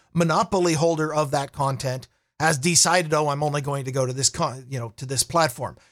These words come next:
And there are certainly economic decisions, but again, I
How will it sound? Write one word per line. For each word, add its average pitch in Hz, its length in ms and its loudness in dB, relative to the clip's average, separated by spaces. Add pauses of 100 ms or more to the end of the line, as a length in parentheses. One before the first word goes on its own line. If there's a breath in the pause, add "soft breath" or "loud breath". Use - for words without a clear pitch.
(320 soft breath)
And 151 280 0
there 175 220 4
are 175 60 2
certainly 190 460 0
economic 160 520 0
decisions, 135 520 -2
but 139 200 -4
again, 139 320 -2
I 127 180 -4